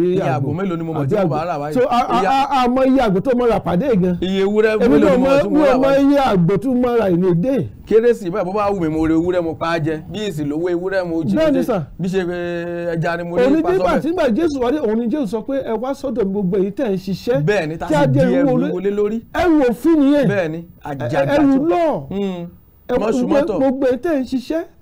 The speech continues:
Speaker 1: Mm.
Speaker 2: Iṣẹ́ Jésù sọ kì í ṣe iṣẹ́ ewé, iṣẹ́ òòjọ́, kó fẹ́
Speaker 1: Rárá,
Speaker 2: jẹun, rárá.
Speaker 1: rárá, iṣẹ́ òfin ni.
Speaker 2: Iṣẹ́, iṣẹ́ òfin.
Speaker 1: Mm.
Speaker 2: Ṣé pé wọ́n ti gbẹ́rù lé lórí?
Speaker 1: Mm.
Speaker 2: Bí Jésù sọ fún àwọn Farisí, ó ní ẹ̀yin,
Speaker 1: Èmi á rúbọ,
Speaker 2: ẹ-, ẹ-,
Speaker 1: ọ̀la á rúbọ.
Speaker 2: ẹ̀yin sọ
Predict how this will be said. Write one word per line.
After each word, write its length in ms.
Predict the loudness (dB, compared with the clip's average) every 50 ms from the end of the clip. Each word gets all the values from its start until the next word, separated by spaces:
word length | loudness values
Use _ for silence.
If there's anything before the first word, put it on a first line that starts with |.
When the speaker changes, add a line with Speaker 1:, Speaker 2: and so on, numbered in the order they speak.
| -14 -12
Speaker 1:
Mm. 220 | -10 -6 -4 -4
Speaker 2:
Iṣẹ́ 200 | -2 -2 0 0 0
Jésù 180 | 0 0 0 0 -2
sọ 80 | -2
kì 80 | -2 -2
í 60 | -2
ṣe 120 | 0 0 -2 -2
iṣẹ́ 320 | 0 0 0 0 2 0
ewé, 140 | 0 0 0 -2 -2 -2
iṣẹ́ 180 | -2 0 0 2 2
òòjọ́, 320 | 2 2 2 0 0 -2 -2
kó 100 | -2 0
fẹ́ 60 | 0
Speaker 1:
Rárá, 280 | 2 2 2 2 2
Speaker 2:
jẹun, 140 | 2 2 2
rárá. 120 | 0 0 0
Speaker 1:
rárá, 280 | 0 0 -2 -2 -6 -8 -8 -6
iṣẹ́ 140 | -2 0 2
òfin 200 | 2 2 2 0
ni. 40 | -2
Speaker 2:
Iṣẹ́, 240 | -2 0 0 0 0 -2
iṣẹ́ 160 | -2 -4 -2 0 0 0
òfin. 300 | -2 -2 -4 -6 -6 -8 -8
Speaker 1:
Mm. 420 | -10 -8 -6 -6 -4 -4 -6 -6 -8 -8 -4
Speaker 2:
Ṣé 100 | -4 -2 -2 -2
pé 100 | -4 -4 -4 -2 -2
wọ́n 160 | 0 0 0
ti 80 | 0 0
gbẹ́rù 400 | -2 -2 -2 -2 0 2 2 2
lé 100 | 2 2
lórí? 280 | 0 0 0 0 0 0 -2
Speaker 1:
Mm. 300 | -2 -4 -4 -4 -6 -8 -10 -16 -20 -20 -16 -6 -2
Speaker 2:
Bí 120 | 0 0 0 0
Jésù 180 | 0 0 0 2 2
sọ 60 | 2 0
fún 120 | 0 0 -2
àwọn 60 | -2
Farisí, 360 | -2 0 -2 0 0 -2 -4
ó 160 | -4 -4 -4
ní 120 | -4 -4 -4
ẹ̀yin, 420 | -4 -4 -2 0 0 0 0 0
Speaker 1:
Èmi 260 | 0 0 2 2 2
á 160 | 2 2 0
rúbọ, 140 | 0 0 0
Speaker 2:
ẹ-, 100 | 0 2
ẹ-, 120 | 2 2 2
Speaker 1:
ọ̀la 120 | 2 2
á 140 | 2 2 2
rúbọ. 200 | 2 2 2 2
Speaker 2:
ẹ̀yin 420 | 2 2 2 2 2 0 0 0 0
sọ 100 | -2